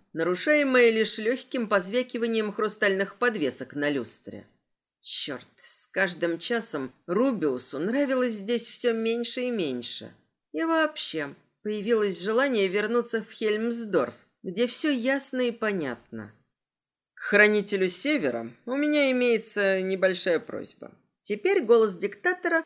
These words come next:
сух и деловит. Ни намёка на язвительность либо насмешку.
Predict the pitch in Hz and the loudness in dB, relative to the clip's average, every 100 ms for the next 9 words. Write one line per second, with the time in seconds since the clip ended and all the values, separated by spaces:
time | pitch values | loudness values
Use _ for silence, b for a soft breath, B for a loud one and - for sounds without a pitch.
0 | _ - 277 311 359 262 233 185 139 123 | _ -6 -4 -2 0 2 4 4 0 -4
1 | 117 _ _ _ _ - 240 302 320 359 | -12 _ _ _ _ -6 -2 0 2 2
2 | 349 247 - 185 165 165 165 156 170 247 | 2 0 -2 -2 0 0 -2 -4 -6 -6
3 | 277 262 262 262 226 208 196 214 220 233 | -4 -4 -4 -4 -4 0 2 2 0 -2
4 | - 117 98 - - | -6 -6 -8 -14 -20